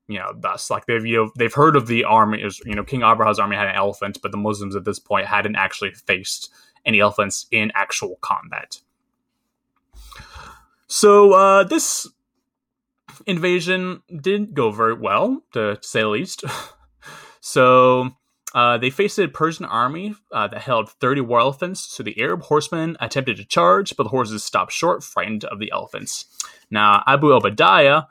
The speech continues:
who was one of the Arab leaders, uh, tried to inspire his men to fight, uh, so he went ahead and dismounted and ran up to attack the elephant. He was immediately grabbed by the elephant and trampled to death. <laughs> Just seeing, uh,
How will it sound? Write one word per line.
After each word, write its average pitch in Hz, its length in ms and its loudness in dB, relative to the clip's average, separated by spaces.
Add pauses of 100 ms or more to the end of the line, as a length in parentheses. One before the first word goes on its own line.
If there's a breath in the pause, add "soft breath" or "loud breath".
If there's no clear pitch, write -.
(120 soft breath)
who 120 120 -8
was 104 220 -4
one 104 120 -8
of 98 100 -10
the 98 220 -8
Arab 92 220 -8
leaders, 127 500 -4
uh, 101 120 -4
tried 127 240 -4
to 113 80 -4
inspire 135 480 2
his 127 160 0
men 127 160 -2
to 113 80 -8
fight, - 480 -2 (320 soft breath)
uh, 107 40 0
so 120 200 -2
he 120 40 0
went 127 140 4
ahead 131 120 2
and 113 100 -2
dismounted 143 520 -2
and 98 140 -4
ran 120 160 4
up 139 100 2
to 117 60 -6
attack - 260 -4
the 117 120 0
elephant. 127 480 -2 (800 loud breath)
He 277 260 4
was 208 220 4
immediately 160 340 2
grabbed 156 360 0
by 170 60 0
the 165 40 2
elephant 170 420 0
and 110 100 -6
trampled 104 300 -4
to - 140 -14
death. - 340 -20
<laughs> - 1500 -18
Just - 300 -6 (240 soft breath)
seeing, 202 460 0
uh, 180 360 4